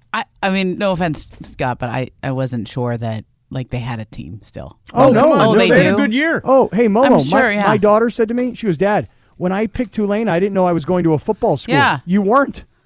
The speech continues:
Speaker 1: Like, it was, <laughs> that was one of those ones. Did they cancel football a couple
Speaker 3: What?
Speaker 1: years ago?
Speaker 3: Yeah.
Speaker 1: Like, it wasn't, there was a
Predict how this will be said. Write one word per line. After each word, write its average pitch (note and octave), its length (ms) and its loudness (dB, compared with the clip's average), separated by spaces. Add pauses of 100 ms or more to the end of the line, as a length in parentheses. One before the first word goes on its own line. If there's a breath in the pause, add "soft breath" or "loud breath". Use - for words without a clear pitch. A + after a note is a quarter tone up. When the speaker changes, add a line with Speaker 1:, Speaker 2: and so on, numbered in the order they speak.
(440)
Speaker 1:
Like, G#3 160 -4
it A3 140 0
was, G#3 200 -4
<laughs> - 1120 -6
that - 120 0
was F#3 160 -2
one G3 120 0
of G3 60 -2
those F#3 200 0
ones. F3+ 200 -4 (100)
Did G3 140 -12
they B3+ 260 -4
cancel B3 480 -8
football B3+ 380 -10
a B3 40 -12
couple A#3+ 240 -8
Speaker 3:
What? - 80 -2
Speaker 1:
years B3 160 -6
ago? A#3+ 180 -4
Speaker 3:
Yeah. E3+ 180 2
Speaker 1:
Like, F#3 60 0
it - 40 0
wasn't, A3 340 -6
there G#3+ 80 -6
was G#3+ 140 -6
a G3 140 -6